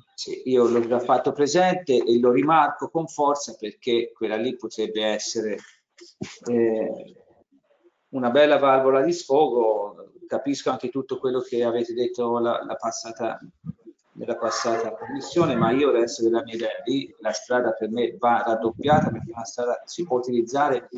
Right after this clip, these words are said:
e può veramente decongestionare anche la strada provinciale. Io dico, va bene questa osservazione, ma, eh, il parziale accoglimento, ma andrebbe anche, eh, come chiede peraltro, eh,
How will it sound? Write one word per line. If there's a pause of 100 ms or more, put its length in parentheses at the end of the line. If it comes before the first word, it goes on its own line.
(120)
e
può
veramente
decongestionare
anche
la
strada
provinciale. (1160)
Io
dico,
va
bene
questa
osservazione,
ma,
eh,
il
parziale
accoglimento,
ma
andrebbe
anche, (840)
eh,
come
chiede
peraltro,
eh,